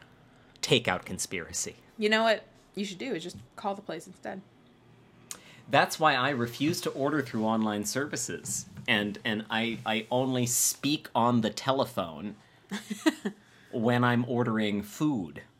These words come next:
Speaker 1: Even if it's in person at the counter, I call the person on the other side of the counter and I order through the telephone.
Speaker 2: I don't think anyone cares about that right now.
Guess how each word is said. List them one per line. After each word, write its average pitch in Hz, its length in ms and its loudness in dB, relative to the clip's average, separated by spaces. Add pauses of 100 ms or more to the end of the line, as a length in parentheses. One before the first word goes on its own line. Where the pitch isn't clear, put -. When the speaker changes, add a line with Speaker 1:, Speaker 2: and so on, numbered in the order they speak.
(120)
Speaker 1:
Even 208 340 2
if 160 160 -2
it's 135 160 -4
in 139 220 2
person 131 340 0
at 107 80 0
the 120 80 -4
counter, 113 420 2
I 104 120 0
call 120 480 4
the 110 100 -4
person 117 400 0
on 104 80 0
the 101 100 -2
other 104 140 0
side 107 220 2
of 92 80 -6
the 107 60 -2
counter 110 500 -2 (260)
and 107 100 -2
I 110 80 0
order 113 300 0
through 120 220 -4
the 101 80 -4
telephone. 107 540 -2 (260)
Speaker 2:
I 285 60 4
don't 370 200 2
think 247 260 -6
anyone 165 300 -8
cares 170 220 -10
about - 180 -10
that - 160 -10
right 220 120 -10
now. 247 160 -12